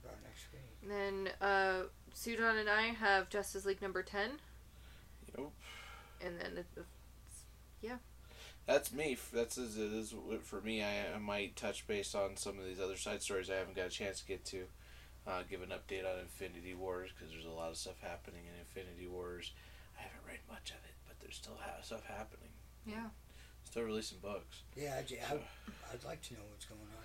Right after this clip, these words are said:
Speaker 1: I, I have some side stories myself I need to catch 'em on.
Speaker 3: But yeah, I, but I just share Justice League with you next week. Um,
Speaker 2: And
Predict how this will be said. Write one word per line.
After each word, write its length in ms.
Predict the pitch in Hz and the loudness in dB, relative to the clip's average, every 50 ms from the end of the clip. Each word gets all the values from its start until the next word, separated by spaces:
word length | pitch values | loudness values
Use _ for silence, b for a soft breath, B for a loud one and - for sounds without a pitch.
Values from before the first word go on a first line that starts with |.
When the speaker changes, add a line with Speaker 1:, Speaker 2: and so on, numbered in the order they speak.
| 113 131 | -4 -4
Speaker 1:
I, 160 | 143 143 127 117 | -4 -2 -2 -2
I 80 | 123 135 | 0 2
have 160 | 135 131 127 | 2 2 2
some 140 | - 123 113 107 | -2 -6 -8 -6
side 260 | - - 113 117 113 | -6 -6 -6 -6 -6
stories 340 | - - - 113 113 107 - - | -6 -6 -6 -6 -8 -10 -10 -10
myself 300 | - - - - - - - - | -8 -6 -4 -4 -6 -6 -12 -12
I 60 | - - | -12 -12
need 160 | - - - | -12 -10 -10
to 160 | - - - - | -10 -8 -10 -10
catch 140 | - - - | -10 -12 -12
'em 60 | - - - | -12 -12 -12
on. 120 | - - - - B B B B B B B B - - | -12 -12 -14 -14 B B B B B B B B -2 6
Speaker 3:
But 220 | - 113 117 113 113 | 10 12 12 12 12
yeah, 200 | 123 131 123 113 | 12 12 12 12
I, 240 | 113 117 123 123 117 107 | 12 12 12 12 10 6
but 220 | - 101 107 - 123 | 4 2 8 12 12
I 140 | 120 123 123 | 12 12 12
just 180 | 120 123 - - | 12 8 6 8
share 260 | - 117 110 113 110 | 10 10 10 10 8
Justice 420 | 107 110 110 - - 113 - - | 6 4 4 4 2 0 0 2
League 360 | 113 110 110 104 104 107 107 B B B B B B B B | 4 4 4 4 2 0 -2 B B B B B B B B
with 160 | 113 113 117 | -4 -2 0
you 140 | 113 117 120 | 2 2 4
next 300 | 117 113 110 - - - | 4 2 2 0 0 0
week. 200 | 113 113 110 107 - - - - | 0 0 0 -2 -6 -10 -8 -4
Um, 400 | 202 196 202 196 190 - 190 196 | -2 0 2 2 4 4 4 2
Speaker 2:
And 220 | 196 190 190 190 | 2 2 -2 -4